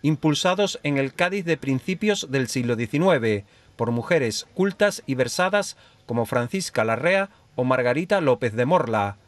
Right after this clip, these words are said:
En las mismas se hablaba preferentemente de política y literatura y se convirtieron en un acto social y tradicional del Cádiz del doce.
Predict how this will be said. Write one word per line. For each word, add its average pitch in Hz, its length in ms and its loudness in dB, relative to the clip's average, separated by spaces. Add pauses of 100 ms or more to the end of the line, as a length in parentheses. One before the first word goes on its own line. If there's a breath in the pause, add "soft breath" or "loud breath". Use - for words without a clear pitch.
(320 soft breath)
En 143 120 0
las 131 180 0
mismas 185 400 0
se - 100 -2
hablaba 170 380 0
preferentemente 156 920 0
de 143 160 -2
política 131 460 0
y 123 40 -2
literatura 127 760 0 (260 soft breath)
y 127 80 -4
se 131 160 -4
convirtieron 127 800 0
en 165 120 -2
un 185 120 0
acto 113 280 -4
social 127 440 -2 (100)
y 185 80 -8
tradicional 165 680 -2 (260)
del 123 300 -2
Cádiz 185 320 -2
del 180 180 -2
doce. 110 440 -2